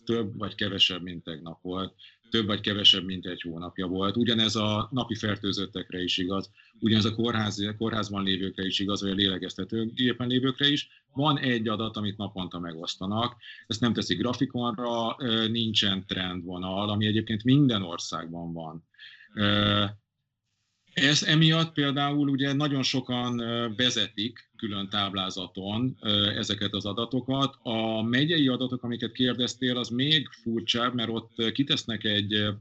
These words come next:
egy térképet, ahol az összes eddigi, tehát tavaly március negyedike óta, ö, az összes regisztrált fertőzött van feltüntetve egy megyén.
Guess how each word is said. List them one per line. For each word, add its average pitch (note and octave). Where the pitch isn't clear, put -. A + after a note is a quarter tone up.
egy G#2+
térképet, A2
ahol A2+
az A2+
összes C#3
eddigi, G#2
tehát G#2
tavaly A#2
március G#2
negyedike G2+
óta, G#2
ö, G#2+
az G#2+
összes A#2+
regisztrált G#2
fertőzött G2+
van G2+
feltüntetve G2
egy F2+
megyén. E2